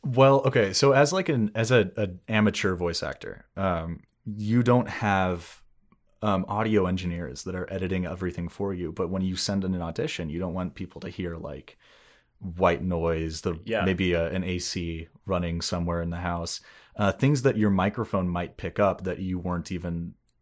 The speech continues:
Speaker 1: cognizant of during the recording. And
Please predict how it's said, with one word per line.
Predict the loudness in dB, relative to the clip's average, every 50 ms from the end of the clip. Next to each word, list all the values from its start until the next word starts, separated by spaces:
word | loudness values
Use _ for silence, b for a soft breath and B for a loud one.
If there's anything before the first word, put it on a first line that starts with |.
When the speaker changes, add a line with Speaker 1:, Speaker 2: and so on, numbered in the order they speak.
| _ _ _
Speaker 1:
cognizant | -4 -4 -2 -2 -2 -2 -2 -2 -4 -6
of | -6 -8 -10 -10 -6
during | -4 -4 -2 -2 -4
the | -6 -6
recording. | -8 -8 -8 -8 -10 -10 -8 -8 -10 -10 -10 b b b b b b b b b b -2
And | 0 2 2 2 2 0 0 -2 -4